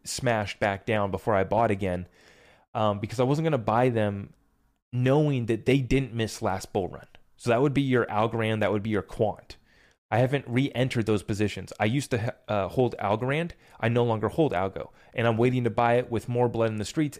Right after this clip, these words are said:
and I might not, because really the only thing that turns me on is X R P, X L M, and X T C. But nonetheless,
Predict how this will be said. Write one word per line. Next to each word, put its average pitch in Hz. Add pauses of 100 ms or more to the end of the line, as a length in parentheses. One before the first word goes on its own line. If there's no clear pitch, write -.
and 117
I 117
might 135
not, 139 (300)
because 127
really 165
the 139
only 127
thing 139
that 123
turns 120
me 120
on 110
is 104
X 104
R 107
P, -
X 98
L 104
M, 101
and 95
X 98
T 101
C. - (1700)
But 131
nonetheless, 143